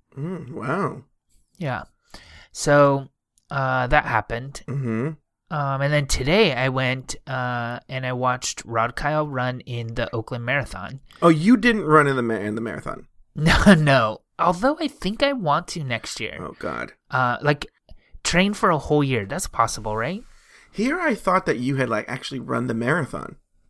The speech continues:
Speaker 2: No.
Speaker 1: Ooh, oh my
Speaker 2: Uh-uh.
Speaker 1: gosh. Oh, wait, wait,
Speaker 2: So
Speaker 1: wait, wait, wait! What did you say right now? You went where?
Speaker 2: To the Oakland Marathon to watch
Speaker 1: What?
Speaker 2: Rod Kyle run in the Oakland Marathon.
Speaker 1: Oh, that's weird.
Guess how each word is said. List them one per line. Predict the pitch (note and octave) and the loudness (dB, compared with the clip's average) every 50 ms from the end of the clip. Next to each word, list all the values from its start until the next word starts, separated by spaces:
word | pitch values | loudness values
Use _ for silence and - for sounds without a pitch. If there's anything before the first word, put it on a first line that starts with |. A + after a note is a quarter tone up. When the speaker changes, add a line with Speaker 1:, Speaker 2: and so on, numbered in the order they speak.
| _ _ _ _ _ _ _ - | _ _ _ _ _ _ _ -18
Speaker 2:
No. | C#3+ B2 A2+ A#2 C#3+ D3+ B2+ G2 - - - - - - - - - | -14 -10 -8 -4 -2 -2 -2 -4 -6 -10 -18 -18 -18 -18 -18 -16 -14
Speaker 1:
Ooh, | - F#3+ F3 D3 - - | -12 -12 -12 -14 -12 -8
oh | - | -6
my | C#3+ | -6
Speaker 2:
Uh-uh. | - | -6
Speaker 1:
gosh. | - - C3 A2+ A#2 - - - - - _ _ _ - - - | -6 -6 -8 -8 -10 -12 -16 -20 -20 -20 _ _ _ -16 -8 -6
Oh, | G3 A3 | -4 -2
wait, | A#3 C4+ | 0 0
wait, | A#3+ B3 | 0 0
Speaker 2:
So | A#3 A3+ | 2 2
Speaker 1:
wait, | A3 E3 | 2 2
wait, | E3 F#3 E3 | 2 2 2
wait! | D#3 D#3+ A#2+ - D3+ | 2 0 0 0 0
What | D3+ | 0
did | G#3 C4+ - | 0 0 -2
you | - E4+ | -6 -6
say | - - F#4+ F4+ | -4 -2 -4 -2
right | F#4 F#4+ E4+ | -2 -4 -2
now? | F#4 | 0
You | F#4 D#4+ B3 F#3 | 0 0 0 0
went | D#3+ F#3 G3+ - | 0 0 0 0
where? | D3 C#3+ C#3 E3 G3+ C#4+ F#4+ - _ _ _ _ _ _ _ _ _ _ _ _ _ _ _ _ _ _ _ _ _ _ _ _ _ _ _ _ _ _ _ _ _ _ _ _ _ _ _ _ _ - | 2 2 4 4 2 0 -2 -6 _ _ _ _ _ _ _ _ _ _ _ _ _ _ _ _ _ _ _ _ _ _ _ _ _ _ _ _ _ _ _ _ _ _ _ _ _ _ _ _ _ -12
Speaker 2:
To | - - E3+ E3 E3+ D#3+ | -10 -6 -6 -4 -4 0
the | D#3+ F#3 E3+ D#3 | 2 2 4 4
Oakland | F#3+ F#3+ F#3 G#3+ G#3+ A3 | 2 2 2 0 -2 -2
Marathon | A#3+ C4 B3 G3 - - A#2 A2 A#2 A#2+ | -2 -2 -2 -4 -4 -4 -4 -4 -6 -6
to | - D#3 | -6 -4
watch | C3 C3 C#3 D3 | 0 0 2 4
Speaker 1:
What? | D#3 F3 G#3 D4 | 4 4 4 4
Speaker 2:
Rod | C#3 D3 C#3 | 4 2 2
Kyle | - D#3 D3 C#3+ C#3+ | 0 -4 -4 -4 -4
run | C#3+ C#3+ C#3+ C#3+ | -4 -4 -6 -6
in | D3 C#3+ C#3+ | -8 -8 -8
the | D3+ D3 D3 | -8 -8 -8
Oakland | C#3+ D3 - - D#3+ D#3 | -10 -12 -10 -10 -8 -6
Marathon. | D#3+ D#3 C#3+ B2 - - - - | -6 -6 -8 -8 -12 -14 -12 -8
Speaker 1:
Oh, | D4 E4+ C4+ | -8 -6 -6
that's | C4+ D4+ - - - | -8 -8 -10 -12 -10
weird. | - A#2 A2 F#2+ F2 F2+ G#2+ D#3+ F#3 G#3 G3+ | -8 -6 -6 -6 -4 -4 -4 -4 -6 -6 -10